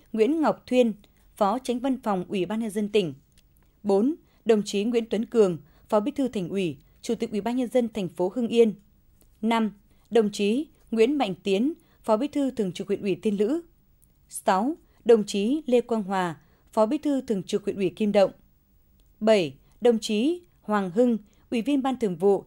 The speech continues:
Trưởng ban Tổ chức Thành ủy Hưng Yên. Tám, đồng chí Trần Thị Thể, Bí thư Đảng ủy, Chủ tịch Hội đồng Nhân dân phường Hồng Châu. Chín,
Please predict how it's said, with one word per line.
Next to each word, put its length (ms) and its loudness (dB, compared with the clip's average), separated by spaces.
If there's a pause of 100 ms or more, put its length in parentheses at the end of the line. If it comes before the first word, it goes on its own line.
(140)
Trưởng 260 -4
ban 240 -4
Tổ 260 2
chức 340 -6
Thành 220 -4
ủy 280 -6
Hưng 140 -4
Yên. 220 2 (680)
Tám, 320 0 (320)
đồng 220 4
chí 200 -2
Trần 180 -2
Thị 180 -6
Thể, 300 0 (360)
Bí 140 0
thư 160 -2
Đảng 180 -2
ủy, 280 -2 (280)
Chủ 140 -2
tịch 160 -6
Hội 100 0
đồng 140 -2
Nhân 120 -4
dân 180 0
phường 200 -2
Hồng 160 -4
Châu. 320 0 (600)
Chín, 340 0